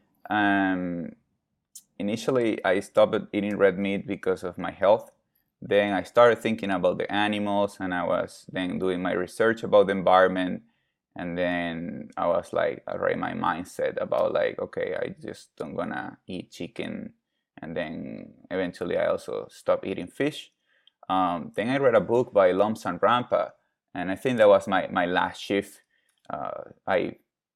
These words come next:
what I understood from that book is that all living beings are conscious of their experience.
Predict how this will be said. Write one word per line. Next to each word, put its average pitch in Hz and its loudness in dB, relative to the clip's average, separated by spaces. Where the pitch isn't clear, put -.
what 95 4
I 107 8
understood 113 2
from 95 -8
that 101 8
book 113 0
is - -8
that 95 4
all 104 6
living 107 2
beings 117 2
are 90 4
conscious 113 -4
of 98 0
their 95 2
experience. - 0